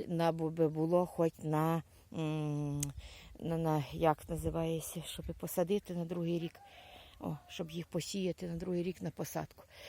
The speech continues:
А то ми ті во такі зелені, обривали їх, вони дуже добрі.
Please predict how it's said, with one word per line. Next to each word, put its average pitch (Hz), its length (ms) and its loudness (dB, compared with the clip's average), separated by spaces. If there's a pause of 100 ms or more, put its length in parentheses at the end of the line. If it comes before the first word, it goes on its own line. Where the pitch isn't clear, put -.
(160)
А 170 80 -2
то 190 160 -2
ми 196 120 0
ті 196 140 -2
во 180 180 0
такі 190 300 0
зелені, 175 640 6 (420)
обривали 170 720 8
їх, 165 360 -2
вони 180 180 2
дуже 196 340 -2
добрі. 170 500 2